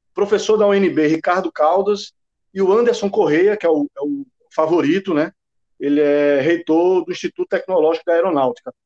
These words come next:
Os três têm o apoio da bancada evangélica, ou seja, aquele discurso ideológico, conservador, deve permanecer na próxima gestão. E no caso do Anderson, ele larga na frente, o Anderson Correia, presidente do, do ita,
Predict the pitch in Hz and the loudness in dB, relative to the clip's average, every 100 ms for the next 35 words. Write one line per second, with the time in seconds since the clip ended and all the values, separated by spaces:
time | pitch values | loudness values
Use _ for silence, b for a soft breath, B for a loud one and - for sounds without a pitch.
0 | _ _ 233 - - 233 262 262 - 240 | _ _ -6 -6 0 2 2 0 -2 0
1 | 208 - 196 190 175 - 170 160 151 139 | 0 0 0 2 -2 -2 -2 -2 -4 -4
2 | 143 165 190 160 151 156 - 202 202 202 | -2 -2 -4 -8 -6 -6 -4 -6 -6 -10
3 | - 196 - 190 170 151 190 180 170 - | -10 -14 -4 0 2 2 2 0 -2 -8
4 | 170 160 165 160 151 147 143 185 202 233 | -10 -4 -2 0 0 -2 2 0 0 -4
5 | 175 185 156 - 190 185 175 165 151 139 | -4 -2 -4 -4 -6 -4 -4 -4 -6 -6
6 | 127 - 151 - _ _ _ _ _ _ | -12 -10 -12 -12 _ _ _ _ _ _
7 | _ _ _ _ _ 202 269 247 208 208 | _ _ _ _ _ -4 -2 0 -2 0
8 | 196 202 220 220 226 220 208 196 196 202 | 2 2 0 -2 -2 0 2 2 2 -2
9 | - 165 220 233 180 165 - - 139 143 | -2 -4 -4 -2 -6 -6 -12 -6 0 0
10 | 143 - 135 147 - 143 - 147 214 - | -2 -6 -6 -8 -6 -8 -6 -6 -6 -6